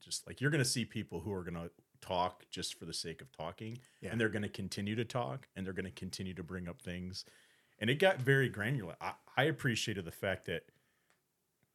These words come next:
Speaker 1: people are very passionate about this topic. I'm passionate about this topic.
Speaker 2: Sure.
Speaker 1: I think as, uh, evangelical Christians, um, especially considering the society we're in today, um, this is not an easy topic to talk
Speaker 2: Right.
Speaker 1: about.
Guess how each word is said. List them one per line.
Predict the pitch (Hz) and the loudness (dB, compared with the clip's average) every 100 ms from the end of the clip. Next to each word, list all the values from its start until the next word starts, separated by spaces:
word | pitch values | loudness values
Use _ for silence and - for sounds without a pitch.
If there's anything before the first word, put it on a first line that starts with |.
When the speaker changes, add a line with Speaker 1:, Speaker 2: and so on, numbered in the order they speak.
| _ _ _ | _ _ _
Speaker 1:
people | - 120 135 | -2 2 4
are | 120 | 4
very | 113 120 | 4 2
passionate | 113 107 104 - 101 | 2 2 2 0 -2
about | 87 90 - | 0 0 -2
this | 82 | -8
topic. | - 76 - - - | -6 -8 -8 -4 0
I'm | 214 | 2
passionate | 139 87 92 80 | 4 2 0 -6
about | 71 65 | -6 -8
this | - - | -10 -10
topic. | 64 - | -8 -4
Speaker 2:
Sure. | 131 151 | -2 0
Speaker 1:
I | 87 | -2
think | 110 98 | -2 2
as, | 95 90 85 - - _ _ _ _ 95 | 2 2 -2 -10 -16 _ _ _ _ -10
uh, | 90 87 117 | -8 -4 0
evangelical | 117 110 110 110 113 | 2 4 4 2 -2
Christians, | - 117 - 135 131 123 - - _ _ - | -8 -6 -4 -2 -2 -2 -6 -12 _ _ -12
um, | 92 90 87 95 | -8 -6 -6 -6
especially | - - 120 - 110 | -4 0 0 0 -4
considering | 110 - 113 107 95 | -4 -2 0 0 -2
the | |
society | - - - 95 98 95 | -4 -6 -2 0 0 -2
we're | 95 | -4
in | 92 | -6
today, | - 80 92 123 - _ _ _ _ _ _ - | -6 -6 -4 -4 -8 _ _ _ _ _ _ -10
um, | 92 85 85 80 78 - _ _ | -6 -6 -6 -8 -10 -14 _ _
this | 104 - | -2 0
is | 147 | 0
not | 104 104 | 2 2
an | 104 | 2
easy | 104 90 | 0 -4
topic | - 107 104 82 | -2 -2 -2 -6
to | - | -12
talk | - 95 98 | -2 0 0
Speaker 2:
Right. | |
Speaker 1:
about. | 98 73 71 | -2 -8 -12